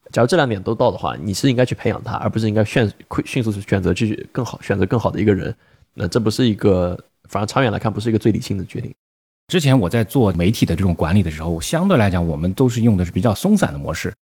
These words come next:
Speaker 2: 倒没有这种关键的绩效考核。
Speaker 1: 我们的话其实不算特别严，但是会有这些重要的节点。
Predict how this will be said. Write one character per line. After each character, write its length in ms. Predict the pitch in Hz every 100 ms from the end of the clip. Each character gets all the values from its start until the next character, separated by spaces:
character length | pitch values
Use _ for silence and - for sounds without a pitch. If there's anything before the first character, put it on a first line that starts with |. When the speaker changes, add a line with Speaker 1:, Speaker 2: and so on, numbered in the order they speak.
| _ -
Speaker 2:
倒 100 | 156
没 200 | 98 92
有 120 | 156
这 200 | 107 95
种 240 | 82 78
关 180 | 76 104
键 160 | 101 90
的 80 | 85
绩 100 | 101
效 220 | 92 82
考 160 | -
核。 320 | - - 85 90 _ _ _ _ _
Speaker 1:
我 100 | 117
们 120 | 120
的 60 | 180
话 160 | 202
其 180 | 151 147
实 220 | 147 156 139 _ _
不 80 | 120
算 140 | 156
特 100 | 165
别 120 | 151
严， 240 | 113 95 117
但 100 | 127
是 100 | 127
会 200 | 160 143
有 120 | 95
这 80 | 101
些 360 | 110 107 104
重 180 | - 143
要 80 | 110
的 60 |
节 180 | 104 98
点。 180 | 107 -